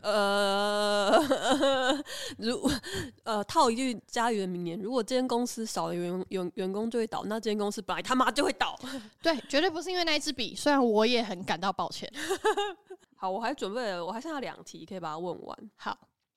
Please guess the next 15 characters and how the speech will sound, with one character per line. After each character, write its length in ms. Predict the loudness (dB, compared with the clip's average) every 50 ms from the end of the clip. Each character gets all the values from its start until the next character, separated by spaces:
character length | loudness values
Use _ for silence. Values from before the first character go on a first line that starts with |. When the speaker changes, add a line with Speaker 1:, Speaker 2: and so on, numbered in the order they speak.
| _ _ _ _ _ _ _ _
Speaker 1:
这 120 | -6 -4 -4
一 60 | -4
题， 300 | -6 -12 -18 -18 -20 _ _ _ _ _ _ _ _ _ _
可-， 120 | -20 -16 -10
呃， 160 | -8 -6 -6
也 140 | -4 -6 -6
是 120 | -6 -6 -6
一 80 | -6
些 220 | -4 -4 -6 -6 -6
跟 220 | -8 -10 -12 -10
做 200 | -10 -8 -8 -8
坏 200 | -8 -8 -10 -10
事 160 | -10 -10 -10
有 100 | -12 -12
关 180 | -12 -14 -16